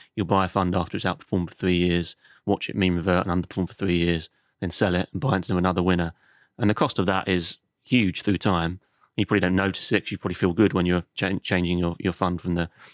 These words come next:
the laggard to the, to the leader. But the com-, compound impact of that is huge. But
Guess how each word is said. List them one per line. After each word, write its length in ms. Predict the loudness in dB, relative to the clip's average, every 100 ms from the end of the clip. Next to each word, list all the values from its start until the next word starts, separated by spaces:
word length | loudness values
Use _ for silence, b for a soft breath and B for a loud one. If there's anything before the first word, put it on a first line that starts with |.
| -10
the 140 | -6
laggard 440 | -2 -2 0 -2 -2
to 120 | -6
the, 220 | -4 -4 -6 _ _ -2
to 100 | 2
the 60 |
leader. 400 | 4 2 0 -8 _ _ _
But 80 | -6
the 60 | -4
com-, 140 | -2
compound 460 | 0 0 2 0 0
impact 320 | 0 -4 -10
of 100 | -10
that 200 | -6 -4
is 120 | -6
huge. 420 | -4 -4 -6 -12 -4
But 200 | -4